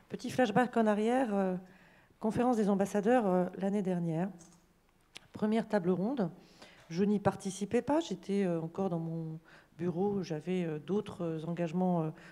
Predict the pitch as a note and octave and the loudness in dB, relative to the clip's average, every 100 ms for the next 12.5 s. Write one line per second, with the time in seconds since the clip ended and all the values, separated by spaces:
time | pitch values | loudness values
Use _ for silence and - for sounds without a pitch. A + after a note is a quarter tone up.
0 | - - F#3+ B3+ G#3+ F#3+ F#3 F3+ F3+ F3+ | -16 -8 2 2 4 2 0 -2 -4 -2
1 | G3 D#4+ - - - _ - G3+ A#3+ B3 | -2 -4 -8 -20 -20 _ -2 0 4 4
2 | D4 B3+ G#3+ G#3 A3 E3+ F3 G#3 C#4+ - | 4 4 -2 -2 -4 0 4 4 2 -6
3 | - - _ _ - A#3+ C4+ A3+ F3 E3 | -20 -20 _ _ 0 2 4 2 2 0
4 | C#4+ - F#3 F3 E3+ A3+ D4 - - - | -2 -4 -4 -2 2 4 2 -2 -20 -20
5 | - - _ _ _ _ - B3+ E3 D#3+ | -20 -20 _ _ _ _ 4 6 6 6
6 | G#3+ G3+ A#3 - - - _ _ _ _ | 6 8 6 2 -20 -20 _ _ _ _
7 | _ _ - - F#3+ G3+ F#3+ A#3+ - G#3 | _ _ -16 0 4 6 8 6 4 0
8 | F3 E3+ C3+ B2 - _ _ _ _ _ | 2 2 2 -2 -12 _ _ _ _ _
9 | _ _ _ _ _ _ _ G3+ - _ | _ _ _ _ _ _ _ -12 -12 _
10 | _ _ _ _ _ - G3 B3+ A#3+ A3+ | _ _ _ _ _ 2 4 6 6 6
11 | A3+ A#3+ C4+ G4+ A#4 - G#3+ G3 F3+ F#3 | 2 6 8 8 6 0 2 4 4 2
12 | - - A#3 - - | 0 2 2 0 -12